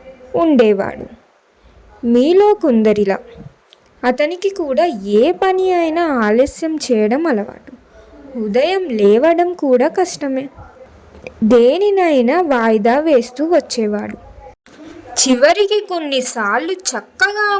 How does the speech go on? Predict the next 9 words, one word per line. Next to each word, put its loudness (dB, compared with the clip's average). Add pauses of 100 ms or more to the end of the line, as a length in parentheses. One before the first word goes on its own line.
ఉన్న -8
అవకాశాలను -4
కూడా -6
వదిలేసుకునేవాడు. -6 (960)
ఒకసారి 2
రవి 0
స్నేహితులందరూ 0
కలిసి -2
పల్లెటూరికి 0